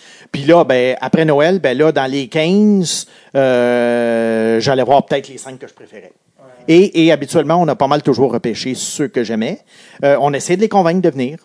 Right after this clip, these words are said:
Speaker 1: Moi, dans certains cas, j'ai parlé aux parents. J'allais parler aux parents. J'allais... Euh, les parents, c'était, pour eux autres, la Légion majeure du Québec, ça n'existait pas.
Speaker 2: Mhm.
Speaker 1: Euh,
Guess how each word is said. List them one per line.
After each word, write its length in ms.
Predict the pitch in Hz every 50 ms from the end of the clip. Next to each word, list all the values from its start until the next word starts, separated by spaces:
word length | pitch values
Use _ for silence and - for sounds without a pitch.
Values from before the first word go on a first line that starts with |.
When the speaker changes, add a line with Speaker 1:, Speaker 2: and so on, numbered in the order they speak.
| -
Speaker 1:
Moi, 120 | 160 156 156
dans 120 | 156 135
certains 280 | - 147 131 - 139 120
cas, 120 | 147 147
j'ai 80 | 120 123
parlé 160 | 127 123 131
aux 40 | 139
parents. 320 | 127 139 123 - 120 120 131
J'allais 180 | - - 120 123
parler 180 | - 127 135
aux 80 | 143 135
parents. 360 | - 147 127 123 120 120 127 123
J'allais... 420 | 117 127 117 117 123 123 117 113 - - - - - - - - - - - -
Euh, 840 | 131 117 117 117 110 110 113 110 113 113 113 110 113 110 110 110 107 _ _ _ _ _ _ - - 120
les 180 | 120 123 135
parents, 340 | - 143 135 139 156 160 156
c'était, 760 | 151 - - - 131 113 - - 135 131 131 131 135 135 120 - - - - -
pour 140 | - 151 151
eux 120 | 143 147
autres, 120 | 170 165 143
la 80 | 131
Légion 220 | 135 135 123 151 147
majeure 280 | 143 135 120 135 139
du 100 | 120 -
Québec, 340 | - 131 117 123 147 143 -
ça 120 | - 127
n'existait 420 | 117 120 120 117 - - - 135 117
pas. 280 | - 139 147 170 202 - _ _ -
Speaker 2:
Mhm. 60 | - 147 131 127
Speaker 1:
Euh, 500 | 131 131 131 127 127 127 131 - - 143